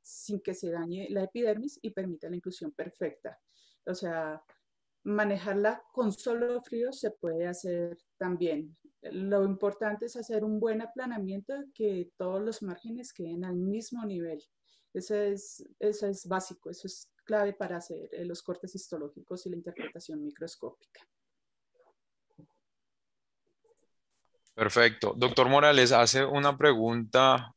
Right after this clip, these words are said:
Speaker 2: em, eh, una persona, pues, que ya va a egresar como citostecnólogo con respecto a qué otras tinciones histoquímicas se utilizan además de hematoxilina docina o azul de toluidina, doctor.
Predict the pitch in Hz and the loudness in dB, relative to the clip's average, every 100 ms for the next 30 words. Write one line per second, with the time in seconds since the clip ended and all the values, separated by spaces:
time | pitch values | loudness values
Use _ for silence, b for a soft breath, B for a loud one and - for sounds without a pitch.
0 | - 120 113 107 104 104 98 98 92 92 | -2 4 8 8 8 6 4 -2 -8 -12
1 | 95 _ - b b _ - 113 104 101 | -16 _ -12 b b _ -4 2 4 4
2 | 104 110 117 117 104 107 120 - 110 107 | 4 2 4 4 4 4 4 6 4 6
3 | 101 101 104 110 110 113 110 113 110 117 | 8 8 8 8 10 8 8 2 2 0
4 | 113 110 110 107 107 101 104 107 110 120 | 0 0 0 0 0 0 4 4 6 6
5 | 123 B B B - 113 110 - 110 117 | 4 B B B 2 4 4 4 4 4
6 | 117 143 139 147 156 151 123 120 117 131 | 6 8 8 8 6 4 4 2 2 2
7 | 135 - 113 117 120 131 147 131 - 117 | 2 0 0 2 2 4 6 6 4 2
8 | 113 104 107 120 123 110 104 101 110 117 | 2 2 2 2 2 4 4 4 4 2
9 | 117 110 107 101 107 117 101 113 123 120 | 2 0 0 0 2 2 4 2 4 4
10 | 110 101 98 101 110 104 107 117 104 104 | 6 4 2 2 2 2 4 2 2 2
11 | 120 110 98 95 98 - 101 | 2 2 0 -2 -4 -2 -2